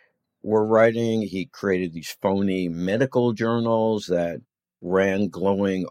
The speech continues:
articles about companies that, drug companies that advertised with his advertising agency. It was kind of an octopus is the way I described it, uh, in Painkiller. And, um,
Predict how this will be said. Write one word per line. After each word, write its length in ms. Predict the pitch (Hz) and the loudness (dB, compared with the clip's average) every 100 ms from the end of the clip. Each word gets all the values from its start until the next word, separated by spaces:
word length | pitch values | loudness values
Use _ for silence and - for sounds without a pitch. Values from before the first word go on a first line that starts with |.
| - | -2
articles 960 | 110 123 - 113 113 113 110 107 - - - _ | 0 2 2 2 2 0 -2 -4 -8 -20 -20 _
about 600 | - 87 95 90 90 80 - - | -6 -2 2 2 2 -2 -6 -8
companies 640 | 104 92 95 92 95 87 | -6 -4 -4 -2 -4 -4
that, 300 | 82 85 - | -2 -2 -2
drug 220 | - 90 | 0 0
companies 600 | - 90 92 90 87 80 | 0 -4 -4 -4 -4 -4
that 220 | 80 73 - | -6 -6 -6
advertised 920 | - 90 95 - 87 87 87 85 - _ _ _ - | -6 -2 -2 -2 -2 -2 -4 -8 -16 _ _ _ -8
with 180 | 92 90 | -6 -4
his 180 | 82 - | -6 0
advertising 720 | 127 135 135 131 120 117 120 | 2 2 2 2 2 2 -2
agency. 920 | 113 107 117 110 - 110 107 107 104 | -2 -2 -4 -4 -6 -4 -4 -4 -4
It 120 | 107 | -2
was 220 | 117 117 - | 0 0 0
kind 200 | 117 107 | -2 0
of 80 | |
an 120 | 95 85 | -2 0
octopus 600 | 101 - - - 78 - | -2 -2 -8 -6 -6 -8
is 100 | 76 | -6
the 100 | 87 | -2
way 140 | 87 | 0
I 100 | 85 | 0
described 500 | 82 71 90 85 76 | -4 -6 -2 -2 -2
it, 120 | 82 - _ 87 | -6 -12 _ -2
uh, 260 | 85 85 - | 0 0 -2
in 180 | 87 80 | -6 0
Painkiller. 640 | 143 139 123 85 71 - _ _ _ _ _ _ - | 2 2 2 0 -2 -8 _ _ _ _ _ _ 0
And, 460 | 123 123 123 117 | 2 4 2 6
um, 320 | 117 113 110 | 6 6 4